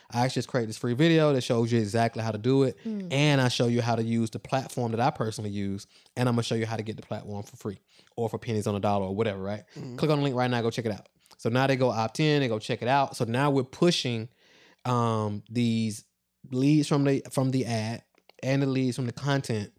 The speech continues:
Speaker 1: we're pushing them into that same system. So you only require that one funnel process,
Speaker 3: Mm-hmm.
Speaker 1: that one offer,
Speaker 3: Mm-hmm.
Speaker 1: sending out one email a day,
Speaker 3: Mm-hmm.
Speaker 1: create one piece of content a day,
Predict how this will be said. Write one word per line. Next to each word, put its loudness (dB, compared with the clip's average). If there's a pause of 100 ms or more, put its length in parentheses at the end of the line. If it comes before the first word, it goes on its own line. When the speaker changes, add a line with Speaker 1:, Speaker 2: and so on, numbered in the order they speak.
(360)
Speaker 1:
we're -8
pushing 0
them 0
into -4
that -4
same -8
system. -10 (360)
So 2 (180)
you 4
only 6
require 4
that -2 (540)
one 2 (540)
funnel 4
process, -2 (340)
Speaker 3:
Mm-hmm. -12
Speaker 1:
that 2
one 4
offer, -2 (460)
Speaker 3:
Mm-hmm. -14
Speaker 1:
sending 2
out 2
one 4
email 4
a 0
day, 0 (220)
Speaker 3:
Mm-hmm. -12
Speaker 1:
create 2
one 2
piece 0
of -2
content -2
a -2
day, -4